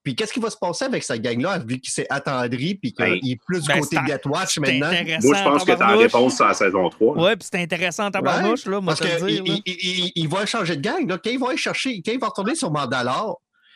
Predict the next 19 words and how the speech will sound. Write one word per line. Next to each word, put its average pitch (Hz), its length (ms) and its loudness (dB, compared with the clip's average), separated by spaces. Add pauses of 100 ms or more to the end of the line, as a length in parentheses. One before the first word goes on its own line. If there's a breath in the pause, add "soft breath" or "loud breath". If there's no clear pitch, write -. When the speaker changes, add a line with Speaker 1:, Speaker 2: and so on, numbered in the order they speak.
(120)
Speaker 1:
il 123 100 -2
sera 160 160 -2
plus 240 160 -6
du 180 80 -2
même 151 180 0
bord 175 200 -2
qu'il 151 100 -4
était 139 100 -6
au 127 120 -2
début, 139 360 -2
là. 117 160 -2
Speaker 3:
Non, 160 400 -4
et 143 140 -6
ça 139 120 -6
risque 160 280 -6
d'être 147 220 -4
fort 175 300 -6
intéressant. 135 640 -6
Hey, 208 280 -2